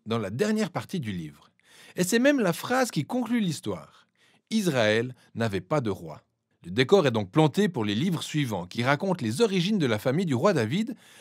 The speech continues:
le livre de Ruth, ainsi que les origines de la royauté même en Israël, le livre de un Samuel.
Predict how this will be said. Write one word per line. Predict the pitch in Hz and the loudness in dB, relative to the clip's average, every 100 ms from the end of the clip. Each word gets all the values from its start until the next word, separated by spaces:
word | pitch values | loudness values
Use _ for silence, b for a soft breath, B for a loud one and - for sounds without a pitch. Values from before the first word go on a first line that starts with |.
| B | B
le | 120 | 2
livre | 170 220 127 | 4 2 2
de | 113 | 0
Ruth, | 143 233 - B B - | 2 0 -4 B B -2
ainsi | 185 277 240 | -2 -2 -4
que | 151 | -4
les | 120 170 | 0 2
origines | 220 196 220 220 | 2 2 0 -2
de | 131 | -2
la | 104 | -4
royauté | 98 220 214 151 - 104 | 0 2 2 2 0 0
même | 131 226 226 190 | 2 2 2 -2
en | 104 | -2
Israël, | 135 190 123 95 78 78 _ b b | -2 0 0 -2 -6 -16 _ b b
le | 101 104 | -4 0
livre | 120 185 175 | 0 0 -2
de | 117 98 - | -6 -8 0
un | 180 | 0
Samuel. | 175 127 104 90 78 | 2 -2 -2 -6 -10